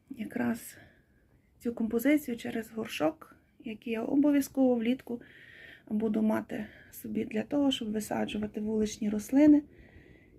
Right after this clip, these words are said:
І я дуже люблю ось ці старі горшки, старі такі керамічні горшки, такі розмальовані вручну. Як тільки їх бачу, я обов'язково куплю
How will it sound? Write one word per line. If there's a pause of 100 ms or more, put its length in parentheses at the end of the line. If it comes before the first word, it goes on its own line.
(120)
І
я
дуже
люблю
ось
ці
старі
горшки, (1160)
старі
такі (880)
керамічні
горшки,
такі
розмальовані
вручну. (1400)
Як
тільки
їх
бачу, (440)
я
обов'язково
куплю